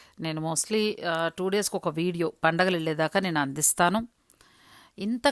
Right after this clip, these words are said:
కలెక్షన్ మీరు మళ్ళీ ఎక్కడా కూడా చూడలేరు. నాగశ్రీ డైరీస్ నుంచి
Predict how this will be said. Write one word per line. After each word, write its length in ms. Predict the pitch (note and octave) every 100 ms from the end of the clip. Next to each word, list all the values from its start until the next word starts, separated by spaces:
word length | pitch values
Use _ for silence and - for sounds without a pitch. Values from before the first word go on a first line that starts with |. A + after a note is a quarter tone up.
| B3+
కలెక్షన్ 420 | B3 A#3+ - A#3+ A3
మీరు 120 | F3+
మళ్ళీ 160 | D3 E3 D#3+
ఎక్కడా 180 | E3 E3+
కూడా 120 | E3 D#3+
చూడలేరు. 520 | D3+ C#3 C#3 C3+ C#3 - _ _ _ - F3
నాగశ్రీ 360 | E3 F3 F3 F#3
డైరీస్ 280 | F3 E3+ D#3+ F3+
నుంచి 160 | -